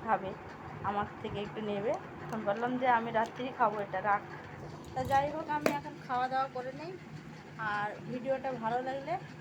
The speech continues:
লাইক, কমেন্ট অবশ্যই করো। আর এই গরমে তোমরা কেমন আছো অবশ্যই জানিও। গরমে তো প্রচুর নাজেহাল অবস্থা, প্রচণ্ড গরম, প্রচণ্ড গরম, এত যে গরম সত্যি বলার মতো নেই, কী হারে গরম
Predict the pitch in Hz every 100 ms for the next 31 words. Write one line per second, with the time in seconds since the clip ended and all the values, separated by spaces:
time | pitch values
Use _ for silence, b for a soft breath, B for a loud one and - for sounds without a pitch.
0 | - 233 233 240 - 262 269 240 240 -
1 | 269 269 269 359 - - - - 202 214
2 | 262 262 269 277 285 294 262 269 285 254
3 | 262 262 262 330 330 226 233 247 262 247
4 | 262 311 381 - - - - 233 240 262
5 | 285 269 294 - 269 - - 320 330 339
6 | 285 247 254 277 285 277 254 254 247 302
7 | 302 247 240 - 277 269 269 254 247 269
8 | 262 247 233 262 240 247 254 254 233 226
9 | - 277 277 226 269 254 240 254 247 220
10 | - - 254 233 269 226 240 254 254 277
11 | 262 254 - 262 233 240 254 240 220 240